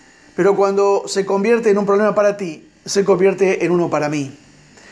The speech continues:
Y probablemente tomaré el lado que tú no estés. Lo que alguien crea sobre los puntos más sutiles del calvinismo no suele ser el problema. Es posible que tengamos problemas para lograr una claridad absoluta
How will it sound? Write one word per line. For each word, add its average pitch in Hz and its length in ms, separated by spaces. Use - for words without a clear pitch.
Y 196 80
probablemente 247 520
tomaré 196 420
el 196 100
lado 208 440
que 175 400
tú 226 140
no 214 60
estés. - 500
Lo 190 240
que 202 180
alguien 233 640
crea 196 380
sobre 160 260
los 156 120
puntos 196 320
más 190 180
sutiles 190 540
del 156 100
calvinismo 165 720
no 220 160
suele 226 240
ser 190 320
el 143 140
problema. 156 500
Es 240 80
posible 240 400
que 190 100
tengamos 185 380
problemas 180 480
para 156 220
lograr 175 260
una 180 200
claridad 165 500
absoluta 180 600